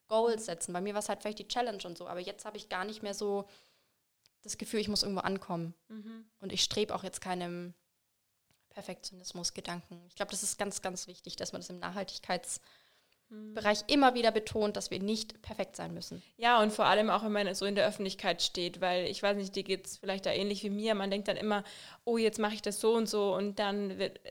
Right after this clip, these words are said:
Speaker 2: was, also das darf ich doch nicht, weil ich bin ja Nachhaltigkeitsbloggerin.
Speaker 1: Mhm.
Speaker 2: Weißt du, wie ich mein?
Speaker 1: Ja.
Speaker 2: Das ist ganz schwierig und
Speaker 1: Ja.
Speaker 2: da finde ich, die Luisa Della, die postet da ja immer ganz gut, „Lass mich in Ruhe, ich, <laughs>
Speaker 1: Ja, voll.
Speaker 2: ich darf das“, ähm,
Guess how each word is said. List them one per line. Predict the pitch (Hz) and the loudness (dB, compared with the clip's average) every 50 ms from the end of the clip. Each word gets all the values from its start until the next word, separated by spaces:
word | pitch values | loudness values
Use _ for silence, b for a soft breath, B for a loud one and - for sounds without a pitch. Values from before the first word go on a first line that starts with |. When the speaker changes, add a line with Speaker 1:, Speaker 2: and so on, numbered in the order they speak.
| - - | -14 -16
Speaker 2:
was, | - - - 202 208 - - - - - | -8 0 0 0 0 0 -6 -10 -4 -2
also | - 214 208 208 202 202 202 202 208 - - - _ _ _ _ _ | 0 0 2 2 2 2 2 0 -4 -6 -12 -18 _ _ _ _ _
das | - 214 - | -12 -6 6
darf | - 208 220 214 | 8 8 8 8
ich | 214 214 | 6 2
doch | 220 196 185 | 2 2 2
nicht, | 208 190 - - | 0 -2 2 2
weil | 190 185 - | 2 2 2
ich | 214 - - - | 0 -4 0 0
bin | 220 214 208 | 2 2 4
ja | 202 190 | 2 2
Nachhaltigkeitsbloggerin. | 185 190 190 - 180 - 170 - - 156 - - - 175 151 - - - - - | 2 0 0 -2 -4 -6 -6 -8 -10 -10 -10 -8 -8 -6 -6 -6 -10 -10 -4 -2
Speaker 1:
Mhm. | 226 226 262 320 208 | 2 2 2 2 2
Speaker 2:
Weißt | 202 214 214 214 | 2 0 0 0
du, | 233 | -4
wie | 254 | -6
ich | 254 262 | -4 -2
mein? | 262 254 269 285 294 | -2 -2 -2 0 2
Speaker 1:
Ja. | 208 185 185 - - - _ _ _ _ | 2 2 2 0 -8 -20 _ _ _ _
Speaker 2:
Das | 208 - | -20 -12
ist | - | -8
ganz | 185 180 185 - - | -6 -4 -4 -4 -2
schwierig | - 180 180 180 180 | -2 -4 -4 -2 -2
und | - 185 185 180 180 B B B B B 185 | -2 -2 -2 -4 -6 B B B B B -2
Speaker 1:
Ja. | 190 | 0
Speaker 2:
da | 214 | 0
finde | 208 226 226 | 2 2 0
ich, | 214 | 0
die | - 214 | 0 0
Luisa | 214 220 220 208 196 | 0 0 4 4 4
Della, | 190 208 202 214 214 208 | 4 4 4 4 4 4
die | 202 226 196 196 196 196 | 4 2 0 2 0 0
postet | 196 - 208 208 202 - 196 | 2 2 2 2 2 2 2
da | 208 190 | 4 6
ja | 190 190 | 6 6
immer | - - 214 196 190 | 6 4 2 2 0
ganz | 196 196 202 - - | 0 0 -2 -4 -4
gut, | 214 202 208 202 214 | -4 -4 -4 -2 0
„Lass | 208 202 202 202 - | 2 2 2 2 2
mich | - 220 202 | -2 -2 -2
in | 214 208 | 0 0
Ruhe, | 214 208 208 202 202 208 | 2 4 4 6 6 6
ich, | 202 214 233 254 - - - - | 4 4 2 0 -2 -4 4 6
<laughs> | 349 339 - | 6 6 8
Speaker 1:
Ja, | 226 233 226 208 202 | 8 10 12 12 10
voll. | 202 - 269 262 | 10 10 10 12
Speaker 2:
ich | 202 | 12
darf | 214 233 247 254 - | 12 12 12 10 8
das“, | - 220 220 226 220 - - | 6 6 6 6 2 0 -2
ähm, | - 196 196 202 196 196 | 0 0 0 0 0 -2